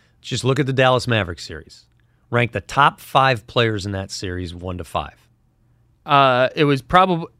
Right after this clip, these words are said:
Speaker 2: hmm.
Speaker 1: You want me to go first?
Speaker 2: Would you put Luka one?
Speaker 1: Not even close.
Speaker 2: Okay.
Speaker 1: Luka's number one.
Speaker 2: Okay, but you, so this is the point I'm making.
Speaker 1: Okay.
Speaker 2: Because I think you could make the argument that,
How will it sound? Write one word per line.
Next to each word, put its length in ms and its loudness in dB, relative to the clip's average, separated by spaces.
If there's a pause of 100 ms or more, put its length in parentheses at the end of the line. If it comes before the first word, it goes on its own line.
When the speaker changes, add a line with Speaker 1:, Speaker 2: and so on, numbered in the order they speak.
(320)
Speaker 2:
hmm. 680 -12 (600)
Speaker 1:
You 60 -6
want 80 -4
me 60 -2
to 40 -2
go 100 0
first? 340 -2 (1500)
Speaker 2:
Would 200 2
you 80 4
put 180 2
Luka 360 0
one? 380 0
Speaker 1:
Not 240 4
even 160 2
close. 420 -4 (220)
Speaker 2:
Okay. 260 0
Speaker 1:
Luka's 360 2
number 220 4
one. 360 2
Speaker 2:
Okay, 280 0
but 220 0
you, 340 -6
so 200 -2
this 180 0
is 100 -4
the 100 -2
point 240 -2
I'm 100 -6
making. 300 -10
Speaker 1:
Okay. 360 2 (160)
Speaker 2:
Because 280 0
I 80 4
think 220 -2
you 80 0
could 140 -2
make 180 0
the 120 0
argument 460 0 (140)
that, 460 0